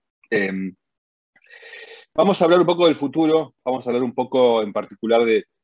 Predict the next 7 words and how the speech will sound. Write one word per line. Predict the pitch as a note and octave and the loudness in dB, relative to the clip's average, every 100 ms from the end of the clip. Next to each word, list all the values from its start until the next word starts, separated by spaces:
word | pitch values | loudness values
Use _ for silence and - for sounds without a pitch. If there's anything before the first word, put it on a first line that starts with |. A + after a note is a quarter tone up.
| _ _ _ | _ _ _
de | G#2 | -6
una | A2+ | -4
tecnología, | A2+ G#2+ A2 G#2+ - A#2+ A#2 A2+ G#2+ _ | -2 -2 -2 -2 2 4 6 4 0 _
eh, | - G2 F#2+ | -4 -2 -2
llamada | G2 G2+ A2 | -4 0 0
blockchain. | G#2 B2+ A2+ - A2 A2+ B2 _ _ | 2 0 0 -4 -6 -4 -10 _ _
Em, | G2 F#2+ F#2+ | -8 -6 -8